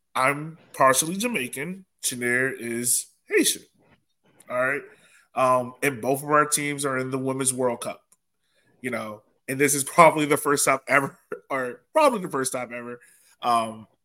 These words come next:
we can do this kind of episode where we get to talk about our teams in the World Cup, how they're performing.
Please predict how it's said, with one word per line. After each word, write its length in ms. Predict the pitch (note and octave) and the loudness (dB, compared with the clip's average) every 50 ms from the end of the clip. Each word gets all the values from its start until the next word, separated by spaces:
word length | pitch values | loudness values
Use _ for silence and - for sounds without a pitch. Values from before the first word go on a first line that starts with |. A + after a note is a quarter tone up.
| _ _ _ _ _ _ _ _ - | _ _ _ _ _ _ _ _ -8
we 140 | D#3 D#3+ D3 | -6 -4 -2
can 180 | D#3 D3+ C3+ | -2 -4 0
do 160 | C#3 C#3+ C#3 | 0 0 0
this 160 | C#3 C#3 B2+ - | 2 2 0 2
kind 180 | - C3 B2 | 2 2 0
of 60 | A#2+ - - | 0 -6 -10
episode 400 | B2 - C#3+ - E3 D#3 D3 C3 | -8 0 0 2 2 2 2 0
where 80 | C3 B2+ | -2 -2
we 160 | C3 D#3+ E3 | -2 -4 -4
get 180 | - C#3+ C3 | -4 -6 -8
to 80 | B2+ C3 | -8 -6
talk 400 | G#2+ - - - C3 C3 C3 - | -8 -8 -6 0 2 2 2 2
about 240 | B2+ B2 B2+ A#2+ A#2+ | -2 -2 -2 -2 -2
our 140 | A#2+ A#2 A2 | -4 -4 -6
teams 440 | - B2 A#2+ A2+ A2+ A2 A2 - - | -6 -8 -8 -10 -12 -10 -10 -10 -10
in 100 | B2 B2 | -10 -10
the 80 | B2 A#2+ | -8 -8
World 200 | A#2+ A#2+ A#2 - | -6 -6 -8 -8
Cup, 120 | A#2+ G#2+ | -10 -6
how 140 | C3 B2+ B2 | -2 0 0
they're 100 | A#2+ A#2 | 0 -2
performing. 540 | - A#2+ - - B2 A#2 A#2 A2 A2+ A2+ | -6 -10 -12 -12 -12 -12 -12 -12 -14 -16